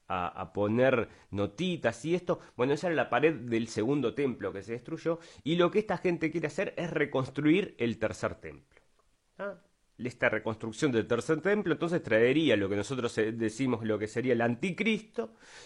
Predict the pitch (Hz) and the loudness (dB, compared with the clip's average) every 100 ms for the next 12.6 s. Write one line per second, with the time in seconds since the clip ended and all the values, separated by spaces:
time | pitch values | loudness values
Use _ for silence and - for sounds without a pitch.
0 | - 202 226 160 165 147 139 143 156 160 | -4 -2 0 8 8 8 4 4 6 6
1 | 143 131 131 139 147 - - - 117 107 | 8 8 6 4 -2 -4 -12 -4 -2 0
2 | 95 - 85 76 - - _ - - - | -4 -12 -14 -14 -18 -20 _ -20 -20 -2
3 | 131 143 113 113 160 156 156 156 123 107 | 4 6 6 2 -4 -4 -2 2 2 2
4 | 104 - 104 - 127 110 107 101 92 85 | 2 -4 -8 -2 0 0 0 0 0 -2
5 | 95 92 107 101 - - _ _ _ 208 | -8 -6 -4 -4 -8 -18 _ _ _ 0
6 | 220 - 98 78 - _ _ _ _ _ | 0 -2 -6 -6 -12 _ _ _ _ _
7 | _ _ _ - 113 175 - - 127 151 | _ _ _ -10 -4 -2 -2 2 6 6
8 | 170 180 180 - - - _ _ _ _ | 4 0 -2 -4 -20 -20 _ _ _ _
9 | _ _ _ _ _ _ _ - 143 135 | _ _ _ _ _ _ _ 6 6 6
10 | 143 135 156 147 147 156 190 247 202 214 | 6 6 6 6 4 4 2 2 4 4
11 | 160 127 147 170 139 147 156 143 156 147 | 4 4 4 4 4 6 6 4 0 2
12 | 135 127 165 185 - 76 | 4 4 2 2 -2 -12